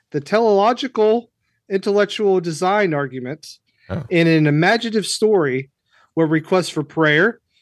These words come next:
Speaker 1: crucifixes above the bed of George Milius, as well as prominent crosses, statues of angels, monks,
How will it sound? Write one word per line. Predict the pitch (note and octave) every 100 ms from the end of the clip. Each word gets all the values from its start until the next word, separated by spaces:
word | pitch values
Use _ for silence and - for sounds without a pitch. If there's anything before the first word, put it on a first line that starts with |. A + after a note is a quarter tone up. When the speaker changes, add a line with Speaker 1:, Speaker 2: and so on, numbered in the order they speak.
| _
Speaker 1:
crucifixes | - A3 C#4+ - D#3+ E3+ E3 E3 D3+
above | D3 E3 D3+
the |
bed | C#3 D#3 D#3
of | C#3
George | C3 D#3 D#3 C#3
Milius, | D3 E3 D#3 E3 E3 F3 F3+ - - _ _ _ _ _ -
as | D#3 C#3+
well | D3+ G#3+ G#3+
as | E3+ D#3
prominent | - _ G3 C4+ A3+ D3 C#3
crosses, | - B2 B2+ C#3 C3+
statues | - E3 E3 E3 D3
of | C#3
angels, | E3+ E3+ D#3+ D#3+ -
monks, | D#3 D#3 - -